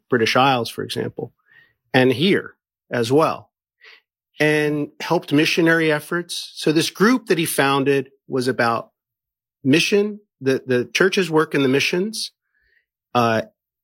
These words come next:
reviving the faith of Catholics, and universal charity.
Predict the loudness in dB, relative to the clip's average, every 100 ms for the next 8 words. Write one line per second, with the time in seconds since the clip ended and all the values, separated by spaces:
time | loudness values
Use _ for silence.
0 | _ _ 0 2 2 2 0 0 -2 -4
1 | -4 -6 -6 -2 -2 -4 -6 -6 -14 -16
2 | _ 2 4 2 0 -4 -6 -4 -4 -6
3 | -10